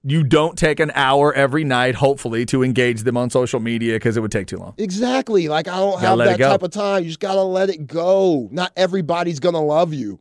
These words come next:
Speaker 1: Right.
Speaker 2: Bradley.
Speaker 1: Yeah, that's
Speaker 2: Not
Speaker 1: true.
Speaker 2: everybody is going to appreciate. For one, you shouldn't be losing to the Magic in the first place. You lose to the Magic, y'all got some serious problems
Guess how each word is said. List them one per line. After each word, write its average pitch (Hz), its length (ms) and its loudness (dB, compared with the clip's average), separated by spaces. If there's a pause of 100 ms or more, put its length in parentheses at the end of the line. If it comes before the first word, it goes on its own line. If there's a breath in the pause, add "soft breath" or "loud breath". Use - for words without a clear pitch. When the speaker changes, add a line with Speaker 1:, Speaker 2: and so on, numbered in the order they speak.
Speaker 1:
Right. 123 140 -2
Speaker 2:
Bradley. 139 500 0 (460)
Speaker 1:
Yeah, 123 200 2
that's 107 140 -6
Speaker 2:
Not 175 260 0
Speaker 1:
true. 196 80 4
Speaker 2:
everybody 196 720 0
is 180 180 0
going 190 260 2
to 180 100 0
appreciate. 196 400 -2
For - 120 -2
one, 226 220 2
you 156 60 -12
shouldn't 196 200 2
be 156 100 0
losing 156 220 0
to 147 80 -4
the 131 80 -4
Magic 139 320 0
in 110 40 -14
the 107 60 -14
first 151 300 -2
place. 101 200 -14
You 139 120 -6
lose 185 220 0
to 165 80 0
the 147 100 0
Magic, 175 360 0
y'all 151 140 0
got 151 160 -4
some 123 80 -16
serious 151 340 0
problems 147 420 2